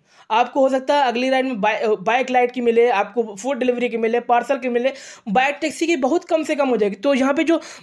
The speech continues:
बताते हैं कि हम आप, अगर आप आज ये सब्सक्रिप्शन प्लान लोगे तैंतालीस रुपये का या फिर ना, नौ रुपये का या फिर उनतीस रुपये का, तो हम दिन भर में आपको इतनी राइड देंगे, इतनी अर्निंग करा देंगे।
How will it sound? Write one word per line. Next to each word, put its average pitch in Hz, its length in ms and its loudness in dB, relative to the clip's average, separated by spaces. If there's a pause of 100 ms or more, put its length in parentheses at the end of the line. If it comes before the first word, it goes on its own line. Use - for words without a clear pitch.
बताते 240 480 0
हैं 285 140 0
कि 285 100 -4
हम 269 160 0
आप, 240 320 -4
अगर 208 220 2
आप 247 180 0
आज 202 300 0
ये 233 200 4
सब्सक्रिप्शन 220 440 -4
प्लान 226 220 0
लोगे 226 300 2
तैंतालीस 208 360 0
रुपये 208 280 0
का 208 100 2
या 208 100 2
फिर 202 160 0
ना, 196 160 0 (160)
नौ 190 260 0
रुपये 202 240 0
का 208 100 4
या 202 80 2
फिर 208 100 -2
उनतीस 202 300 0
रुपये 196 220 -2
का, 214 140 0 (280)
तो 233 60 4
हम 233 60 2
दिन 233 180 2
भर 247 100 2
में 254 120 0
आपको 254 140 -2
इतनी 233 200 0
राइड 226 240 2
देंगे, 226 180 0
इतनी 233 180 -2
अर्निंग 226 220 0
करा 202 220 -2
देंगे। 214 280 -4